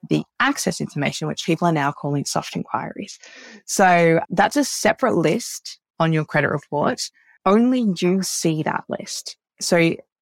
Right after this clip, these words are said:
that will show if you accessed your credit report. It will show if an access seeker, someone you gave permission to who's not a lender, has accessed it. So that might be a mortgage broker.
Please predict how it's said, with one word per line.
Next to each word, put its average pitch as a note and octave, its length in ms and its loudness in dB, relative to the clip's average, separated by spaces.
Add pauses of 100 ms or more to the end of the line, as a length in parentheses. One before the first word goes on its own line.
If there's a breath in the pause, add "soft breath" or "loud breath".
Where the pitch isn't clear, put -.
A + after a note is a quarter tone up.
that G3 220 2
will A#3+ 120 -2
show F3+ 400 2
if E3+ 180 -2
you E3+ 560 2
accessed - 640 -4
your E3 520 4 (320)
credit - 180 2
report. G#3 400 0 (240)
It F3+ 140 2
will E3 140 2
show D#3+ 560 0
if D#3+ 480 -6
an D#3+ 240 0
access - 420 -4
seeker, G#3 460 0
someone E3+ 240 0
you E3 100 -2
gave D3 200 0
permission D3+ 440 -4
to D3 380 -2
who's D3 280 -2
not D3 360 -2 (240)
a D#3 80 0
lender, D3 500 -2 (140)
has F#3+ 120 -4
accessed - 380 -4
it. A3+ 80 -4
So - 80 -4
that F3 160 0
might - 140 -4
be E3+ 80 -4
a D#3+ 40 -6
mortgage D3+ 360 -6
broker. - 400 -2